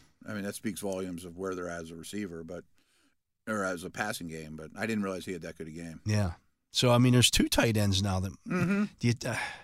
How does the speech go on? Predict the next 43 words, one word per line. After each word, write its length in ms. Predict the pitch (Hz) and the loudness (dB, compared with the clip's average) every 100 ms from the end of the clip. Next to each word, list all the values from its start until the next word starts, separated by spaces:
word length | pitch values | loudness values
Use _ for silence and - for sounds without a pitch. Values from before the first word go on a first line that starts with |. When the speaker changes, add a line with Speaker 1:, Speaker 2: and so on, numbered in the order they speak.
| - | -6
Speaker 1:
that 120 | 156 | -2
are 80 | 156 | 0
at 60 | 151 | 0
least 200 | 156 - | -2 0
on 80 | 135 | 2
the 60 | |
radar 440 | 120 127 117 104 110 | 4 4 4 2 0
or 220 | 98 98 - _ | -2 -6 -10 _
D 120 | 156 | -2
F 120 | 131 | 0
S 220 | 127 127 | 0 -2
worthy. 400 | 101 95 90 113 - _ - | -4 -6 -6 -8 -10 _ 4
Speaker 2:
Yeah, 260 | 143 107 | 6 6
I 20 | 104 | 6
mean, 140 | 120 | 6
do 80 | 117 | 6
you 80 | 117 | 6
trust 340 | - 143 - | 8 8 8
either 180 | 147 143 | 8 6
one 200 | 117 123 | 6 8
of 80 | 151 | 8
them? 120 | 156 | 6
And 120 | 156 131 | 6 6
that 120 | 127 | 4
pa-, 220 | 139 113 113 | 0 -2 -4
somebody's 400 | 104 - 202 226 | 2 4 8 8
gotta 160 | 143 139 | 8 8
catch 260 | 131 127 - | 6 6 6
the 60 | |
football 400 | 104 190 - 92 | 4 4 4 2
again. 320 | 107 160 110 - - | 4 4 4 0 -2
You 100 | 110 | 0
know, 180 | 101 110 - | 2 0 2
if 320 | 110 - - _ - | 0 -2 -10 _ -4
Speaker 1:
Trust 300 | - 240 - | 0 0 2
is 80 | 160 | 0
a 40 | |
big 160 | 143 131 | 4 4
word, 380 | 117 117 135 127 | 4 2 2 2
but 160 | 127 | 4
I 40 | 120 | 6
mean, 300 | 120 117 - | 6 6 6
in, 220 | - 190 | 6 8